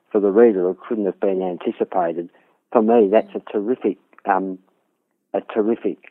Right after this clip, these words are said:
uh, result if, if I can achieve that on the page. So, yeah, I, I, I think of the characters as each of them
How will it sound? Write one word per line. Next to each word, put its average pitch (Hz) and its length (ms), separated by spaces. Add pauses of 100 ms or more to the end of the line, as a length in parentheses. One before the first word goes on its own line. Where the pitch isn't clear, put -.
(140)
uh, 90 380 (500)
result 107 580
if, 90 120 (120)
if - 680
I 95 100
can 98 180
achieve 90 540
that 98 240 (240)
on 95 220
the 85 80
page. 85 540 (260)
So, 95 200 (280)
yeah, 139 200
I, 135 260
I, - 240
I 131 40
think 160 220
of 113 80
the 107 100
characters 104 560
as 101 80 (460)
each 151 220
of 120 80
them 113 280